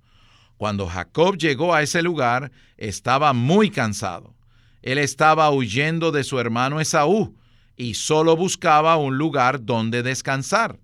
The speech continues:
Y entonces Jacob tomó una piedra, la puso debajo de su cabeza y se acostó a dormir. Él estaba exhausto y necesitaba descansar. Y muchas veces es ahí donde nos encontramos.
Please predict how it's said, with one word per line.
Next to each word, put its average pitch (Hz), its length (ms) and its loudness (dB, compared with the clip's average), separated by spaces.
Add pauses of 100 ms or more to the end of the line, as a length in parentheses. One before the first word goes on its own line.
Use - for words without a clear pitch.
(480)
Y 123 160 -2
entonces 139 880 0 (180)
Jacob 135 540 -4
tomó 147 320 -2
una 123 260 -4
piedra, 170 520 -2 (360)
la 98 320 -6
puso 190 420 -2
debajo 143 460 0
de 180 100 -2
su 190 180 -8
cabeza 156 580 -2 (280)
y 120 120 -8
se 139 120 -2
acostó 120 360 -4
a 143 60 -2
dormir. 156 540 -2 (680)
Él 208 220 0
estaba 196 540 0
exhausto 190 720 -4 (100)
y 165 160 -4
necesitaba 127 920 -4
descansar. 117 720 -6 (880)
Y 180 120 -4
muchas 233 340 2
veces 233 400 2
es 214 180 0
ahí 226 280 0
donde 233 280 -4
nos 220 180 -4
encontramos. 208 960 -6